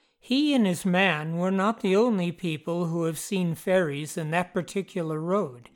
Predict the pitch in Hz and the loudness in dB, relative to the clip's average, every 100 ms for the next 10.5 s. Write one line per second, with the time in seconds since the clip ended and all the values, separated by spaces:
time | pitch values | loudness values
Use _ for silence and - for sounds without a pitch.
0 | _ - 214 220 208 196 202 185 214 226 | _ 0 4 6 4 2 0 4 4 6
1 | 220 180 196 196 160 165 160 170 175 - | 4 4 2 2 0 -2 -2 2 0 0
2 | 160 - 190 180 - - 131 139 156 151 | -6 -4 -2 -2 -4 -10 -10 -8 -8 -6
3 | 170 170 165 160 - 185 185 165 156 147 | -4 -4 -4 -4 -2 2 2 2 -4 -6
4 | 156 151 131 - - _ _ _ _ _ | -8 -10 -12 -20 -20 _ _ _ _ _
5 | _ - 202 190 202 220 208 - 294 330 | _ -10 0 4 4 2 -2 0 0 2
6 | 277 - 202 185 180 - - 214 196 202 | 0 0 2 2 0 -8 -2 2 2 2
7 | 180 180 175 175 185 160 156 160 180 175 | 0 0 0 0 0 -2 -4 -4 -4 -4
8 | 151 139 123 123 _ _ _ _ - 190 | -6 -8 -12 -16 _ _ _ _ 0 2
9 | 180 190 220 208 214 180 160 - 196 185 | 4 4 4 2 -2 -2 -2 -2 2 2
10 | 143 127 117 127 - | 0 -12 -16 -20 -20